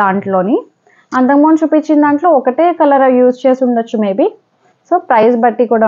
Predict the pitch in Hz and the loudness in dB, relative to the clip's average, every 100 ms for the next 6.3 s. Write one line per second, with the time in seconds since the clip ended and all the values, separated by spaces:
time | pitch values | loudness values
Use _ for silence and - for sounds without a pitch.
0 | 196 185 190 175 156 - - _ _ 214 | -2 -4 -6 -4 -4 -6 -10 _ _ -8
1 | 180 170 165 - - _ _ _ _ _ | -6 -4 -2 -4 -8 _ _ _ _ _
2 | _ _ - _ - - - 208 220 220 | _ _ -20 _ -20 -8 -2 -2 0 0
3 | 214 247 269 233 208 220 233 247 247 247 | 0 0 0 2 2 0 0 -2 -2 -2
4 | 330 - - _ - _ _ - _ _ | -2 -4 -14 _ -20 _ _ -20 _ _
5 | _ _ _ _ _ _ - 277 269 262 | _ _ _ _ _ _ -4 0 0 -2
6 | - 262 254 | -4 -4 0